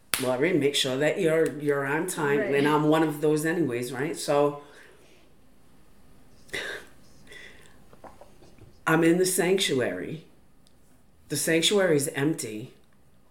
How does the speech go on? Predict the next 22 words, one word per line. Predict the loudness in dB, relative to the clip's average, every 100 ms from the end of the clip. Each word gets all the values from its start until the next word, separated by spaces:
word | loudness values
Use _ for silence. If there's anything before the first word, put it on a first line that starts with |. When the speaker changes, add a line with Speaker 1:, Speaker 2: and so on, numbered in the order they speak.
| -20 -20 -20 -20 -20 -20 -20 -20 -20 -20 -20 -20 -20 -20 -20 -20 -20 -20 -20 -20 -20 -20 -20 -20 -18 -2
Speaker 1:
I | 2
am | 4 6 6
worshiping | 4 2 -4 -6 -12 -12 -16 -8
'cause | -4 -2
I | -2
just | -4 -6 -10
felt | -4 -2 -2
like | -2 -4
I | -2
needed | 0 2 2 0
to | 0
go | -2 0
into | -2 -4
a | -10
place | -4 -2 -2 -6
with | -10 -8
Jesus. | -6 -4 -8 -12 -16 -20 -20 -20 -20 -20 -20 -20 -20 -4
I'm | 0 2 2
standing | 0 4 4 6 4 0
at | -2
the | -4
altar | 2 2 0 -6